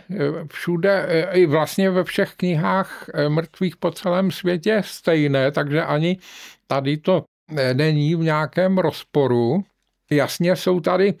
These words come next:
ukazováno, eh, což, což vlastně v egyptské knize mrtvých například nemusí být tak, eh, patrné, ale evidentně to tam bylo, protože to známe z,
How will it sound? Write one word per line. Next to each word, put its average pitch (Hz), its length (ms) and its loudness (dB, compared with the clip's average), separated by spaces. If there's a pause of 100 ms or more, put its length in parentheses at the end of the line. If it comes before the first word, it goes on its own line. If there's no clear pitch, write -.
(260)
ukazováno, 170 1120 -2 (500)
eh, 131 440 -4 (680)
což, - 460 -2
což 156 400 -4
vlastně 165 480 -2 (1120)
v - 60 -10
egyptské 160 640 -2
knize 180 440 -2
mrtvých 175 420 -4
například 180 680 -4 (840)
nemusí 156 600 0
být 185 300 -2
tak, - 400 -4
eh, 123 140 2
patrné, 139 880 0
ale 147 260 0
evidentně 175 640 2
to 185 160 -2
tam 208 260 0
bylo, 151 280 2
protože 160 480 -2
to 175 160 -2
známe 170 460 -2
z, - 100 -6